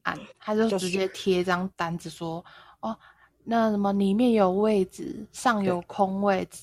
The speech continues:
Speaker 1: 就是直接洽询服务人员就可以。
Speaker 2: 对。
Speaker 1: 对，
Speaker 2: 他就说
Speaker 1: 他连按都不让按。
Speaker 2: 我说：“几位？”我说：“两位。”“好，那那边就请哦。”<laughs>
Speaker 1: 哎，啊，坐十七号。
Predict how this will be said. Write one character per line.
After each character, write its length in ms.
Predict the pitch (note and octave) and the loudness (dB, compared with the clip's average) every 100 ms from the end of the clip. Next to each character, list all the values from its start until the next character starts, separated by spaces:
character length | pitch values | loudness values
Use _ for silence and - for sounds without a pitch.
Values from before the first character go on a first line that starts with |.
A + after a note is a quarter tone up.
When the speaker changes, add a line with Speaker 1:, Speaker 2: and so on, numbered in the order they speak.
| - - | -20 -10
Speaker 1:
就 100 | G#3+ | -4
是 100 | G#3+ | -4
直 240 | G3 - F3+ | -6 -8 -4
接 280 | F#3+ F#3 F#3+ | 0 0 -2
洽 320 | - G#3 F3 | -4 -4 -2
询 340 | E3+ - C3 C3 | -4 -10 -12 -16
服 260 | - E3+ F3+ | -12 -4 -2
务 80 | |
人 180 | F3+ D#3+ | 0 -2
员 160 | D#3 D#3 | -4 -6
就 120 | D#3 | -10
可 200 | - - - | -12 -16 -16
以。 120 | - _ _ _ | -20 _ _ _
Speaker 2:
对。 160 | - - _ _ _ _ _ - | -8 -8 _ _ _ _ _ -20
Speaker 1:
对， 140 | - | -6
Speaker 2:
他 100 | - | -4
就 120 | A#2 | 0
说 100 | G3+ | 2
Speaker 1:
他 60 | F#3 | 4
连 80 | G3+ | 4
按 120 | F#3 | 2
都 100 | F#3 | -2
不 140 | - | -2
让 220 | F3+ D#3+ - | -2 -2 -6
按。 160 | - - - D#3+ - - | -14 -16 -10 -10 -10 4
Speaker 2:
我 80 | F3+ | 6
说 120 | G3+ | 6
：“几 200 | - C#3 | 4 6
位？” 180 | D3 F3 | 6 6
我 120 | C3 | 4
说 100 | D#3+ | 2
：“两 180 | F3 B2 | 4 4
位。 120 | C#3+ D3 | 2 0
”“好， 100 | D#3 | -2
那 100 | G#3+ | 0
那 80 | B3+ | 0
边 120 | B3+ | 0
就 100 | B3 | -2
请 260 | A#3 - F3 | -4 -4 -2
哦。” 280 | E3 E3+ F3 F3 - - - | 0 -2 -2 -6 -6 -14 -20
<laughs> 200 | - - | -18 -12
Speaker 1:
哎， 360 | F#3+ F#3 F#3 - | -10 -8 -8 -4
啊， 80 | D4+ | -2
坐 160 | F4 | -2
十 160 | E4+ - | -4 -6
七 200 | - E4 | -4 -2
号。 100 | E4+ | -2